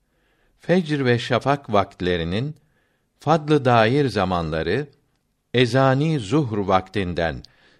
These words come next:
yani gece yarısından çıkarılır. Yahut fadl-ı dairlerinin temamilerine nısf fadla,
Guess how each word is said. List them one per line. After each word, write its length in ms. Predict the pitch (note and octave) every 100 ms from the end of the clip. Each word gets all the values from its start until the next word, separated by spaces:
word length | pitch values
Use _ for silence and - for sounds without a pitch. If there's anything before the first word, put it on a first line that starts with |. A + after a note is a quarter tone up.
| -
yani 500 | A2+ C3 A#2+ C#3 G#2+
gece 300 | G2+ A#2+ D#3+
yarısından 680 | C#3 G#2+ - A#2 G2+ G2 F2+ -
çıkarılır. 680 | G2+ F2 C#2+ B1 A1 - _ _ _ _ _ _ _
Yahut 500 | B2 D3 D3+ D#3 D3+ _ _ _ _ _
fadl-ı 500 | - D#3 D#3 C#3 C3+
dairlerinin 840 | A#2 A2 A2 G#2+ G#2+ G#2+ G#2+ C#3 C#3+
temamilerine 1200 | - A#2 G#2+ G#2 G#2 G2+ F#2+ G2 F2+ G#2+ C#3+ - _ _ _ -
nısf 520 | A2+ D3+ D#3 - _
fadla, 720 | - G#2 F#2 E2 G2+ C3 -